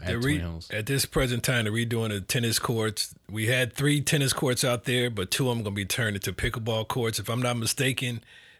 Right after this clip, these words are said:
Speaker 2: there should be six pickleball courts
Speaker 1: Oh,
Speaker 2: there when
Speaker 1: that's
Speaker 2: it's all said and done. And of course, one, ba-, um, one tennis court.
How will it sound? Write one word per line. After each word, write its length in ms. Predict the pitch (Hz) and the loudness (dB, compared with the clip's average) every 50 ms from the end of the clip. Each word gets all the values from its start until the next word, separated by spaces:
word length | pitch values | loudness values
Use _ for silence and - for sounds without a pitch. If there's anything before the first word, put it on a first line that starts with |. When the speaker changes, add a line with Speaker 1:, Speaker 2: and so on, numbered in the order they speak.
| _ - | _ -2
Speaker 2:
there 100 | 101 95 | 0 2
should 240 | - - 143 127 | 4 4 4 2
be 200 | 120 113 107 101 98 | 2 0 0 0 0
six 360 | - - - 135 127 110 - | 0 0 2 0 0 -2 -4
pickleball 600 | - - 143 123 - 123 113 123 120 117 120 - | -2 0 0 0 0 0 0 0 0 0 0 0
courts 280 | - 139 120 117 117 - | 0 0 0 0 0 0
Speaker 1:
Oh, 60 | 123 | 0
Speaker 2:
there 160 | 120 117 113 | 0 0 0
when 140 | 107 123 117 | 0 0 0
Speaker 1:
that's 100 | 110 - | 2 2
Speaker 2:
it's 40 | 131 | 4
all 200 | 117 117 120 113 | 4 4 4 4
said 240 | - - 135 117 110 | 2 2 2 2 0
and 140 | 113 113 110 | 0 -2 -2
done. 380 | 117 113 117 113 117 117 107 - - - - - - - _ _ | -2 -2 -4 -4 -6 -8 -10 -12 -16 -20 -20 -20 -20 -20 _ _
And 140 | - 92 92 | -6 -4 -4
of 80 | 90 | -2
course, 300 | - - 127 104 95 - | 0 0 2 2 2 2
one, 220 | - 104 104 95 90 | 2 0 0 0 0
ba-, 200 | 95 95 - - | 0 -2 -2 -2
um, 440 | 92 92 87 85 85 82 80 87 - - _ _ _ _ _ - | -4 -4 -4 -4 -6 -8 -10 -12 -14 -18 _ _ _ _ _ -6
one 160 | 107 104 101 | -4 -2 -2
tennis 320 | - - 120 95 90 - | 0 0 0 0 0 0
court. 300 | - - - 71 - - | -2 -2 -6 -8 -10 -16